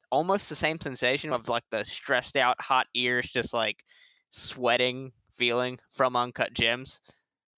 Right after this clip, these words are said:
But, y-, you know, I had no vested interest in a basketball game, so it's a little bit different, but I got the same physical reaction from it. So very strange that I have that memory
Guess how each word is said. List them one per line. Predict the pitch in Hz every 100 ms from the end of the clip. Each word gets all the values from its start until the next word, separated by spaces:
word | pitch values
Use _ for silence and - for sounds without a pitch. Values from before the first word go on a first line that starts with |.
| -
But, | 120 104 _ _ -
y-, | 120 -
you | 117
know, | 101
I | 107
had | 113 107
no | 110
vested | 107 107 - 110
interest | 110 107 95
in |
a | 95
basketball | - 107 - - -
game, | 101 -
so | 120
it's | 110 - -
a | 117
little | 170 175 160
bit | 123 123
different, | 131 113 -
but | 120
I |
got | 127 -
the | 117
same | - - 127 127
physical | - - 139 120 120 117
reaction | 104 101 104 - - -
from | - 95
it. | -
So | - 101 98 - _ _ -
very | 170 135
strange | - 117 113 113 -
that | 110
I | - 107
have | 110 110 110
that | 110 - _ - - -
memory | 117 117 110